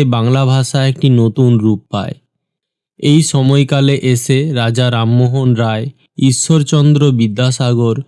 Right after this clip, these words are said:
বঙ্কিমচন্দ্র চট্টোপাধ্যায় এবং রবীন্দ্রনাথ ঠাকুরের মতো মনীষীরা বাংলা ভাষার আধুনিক রূপ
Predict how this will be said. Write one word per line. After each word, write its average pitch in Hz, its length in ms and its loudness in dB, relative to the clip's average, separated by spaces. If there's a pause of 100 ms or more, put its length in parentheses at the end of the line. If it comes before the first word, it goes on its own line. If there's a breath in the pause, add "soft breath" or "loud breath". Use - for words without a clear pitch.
(360 soft breath)
বঙ্কিমচন্দ্র 147 840 2
চট্টোপাধ্যায় 117 1000 -4 (420)
এবং 156 380 4
রবীন্দ্রনাথ 147 840 2
ঠাকুরের 135 540 0
মতো 131 340 0
মনীষীরা 117 760 0
বাংলা 117 500 0
ভাষার 123 460 -4
আধুনিক 123 560 0
রূপ 123 260 0